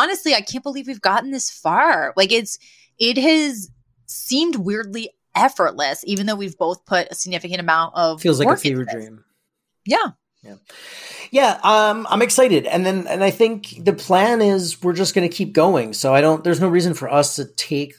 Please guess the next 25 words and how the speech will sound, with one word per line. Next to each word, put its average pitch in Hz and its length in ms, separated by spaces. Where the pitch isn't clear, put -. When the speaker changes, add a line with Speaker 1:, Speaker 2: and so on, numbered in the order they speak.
Speaker 2:
like, 131 160
too - 180
much 156 180
of 117 80
a 123 60
break 117 420
between 123 420
the 123 100
seasons 120 580
of 107 160
the 151 80
show. 117 460
I 107 80
think 120 200
so 120 200
we'll 113 100
just, 113 380
we'll 135 180
just, - 340
uh, 123 240
march, 127 680
march 139 300
ever 147 280
on 165 420
to, 110 420